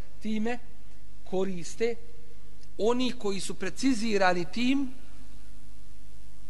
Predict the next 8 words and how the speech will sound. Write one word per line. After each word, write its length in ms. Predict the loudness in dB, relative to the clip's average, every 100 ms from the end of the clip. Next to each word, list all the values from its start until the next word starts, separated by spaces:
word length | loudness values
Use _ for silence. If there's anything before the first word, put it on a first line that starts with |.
| 0 0
ugovorom 800 | 0 2 2 2 2 2 0 0 -2 -2
vakufa 580 | -2 -2 -2 -2 -2 -2 -2
ili 280 | -2 -2 -2 -2 -2 -2 -2 -2 -2 -2
tom 220 | 0 0 0
vakufnamom. 800 | 0 0 0 0 2 0 0 0 -2 -2 -2 -2 -2 -2 -2 -2 -2 -2 -2 -2 -2 -2 0
Tako 280 | 0 2
ako 260 | 2 2 0
kaže 420 | 2 2 2 0